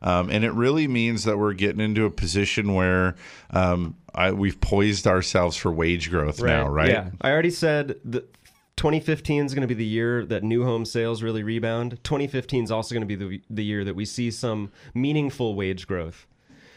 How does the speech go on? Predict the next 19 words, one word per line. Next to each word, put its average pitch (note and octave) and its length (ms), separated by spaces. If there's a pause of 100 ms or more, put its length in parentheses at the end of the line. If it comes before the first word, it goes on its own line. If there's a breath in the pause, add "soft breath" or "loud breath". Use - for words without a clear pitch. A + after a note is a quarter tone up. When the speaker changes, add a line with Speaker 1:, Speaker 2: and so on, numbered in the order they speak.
(280 soft breath)
Speaker 2:
Um, G#2 440
I A#2+ 100
have B2+ 120
a A#2+ 60
buddy C3+ 400
who, A#2+ 560 (840 soft breath)
who B2+ 160
owns C3 320
a, A2+ 340
a A#2+ 80
manufacturing B2+ 840
company G2+ 420
in G2 120
San G#2+ 260
Luis G#2+ 240
Obispo. F#2 400
They F2+ 80
manufacture G#2+ 640
some F#2 380